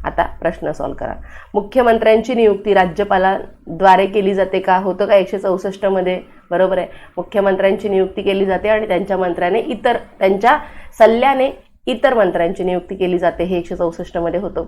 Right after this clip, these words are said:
मंत्रिमंडळ राज्याच्या विधानसभेला एकत्रितपणे जबाबदार असणार नाही. तर जबाबदार असणार आहे का नाही?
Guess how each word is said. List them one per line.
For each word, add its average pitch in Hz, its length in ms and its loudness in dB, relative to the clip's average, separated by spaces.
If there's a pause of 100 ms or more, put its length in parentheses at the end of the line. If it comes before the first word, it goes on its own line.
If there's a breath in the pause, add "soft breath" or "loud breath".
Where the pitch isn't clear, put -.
(520 loud breath)
मंत्रिमंडळ 233 580 4
राज्याच्या 196 500 4
विधानसभेला 196 840 0
एकत्रितपणे 214 800 -2
जबाबदार 190 440 2
असणार 185 480 -4
नाही. 180 460 -2 (360 soft breath)
तर 196 40 -6
जबाबदार 196 440 4
असणार 202 360 -2 (220)
आहे 214 400 2
का 214 160 4
नाही? 208 400 2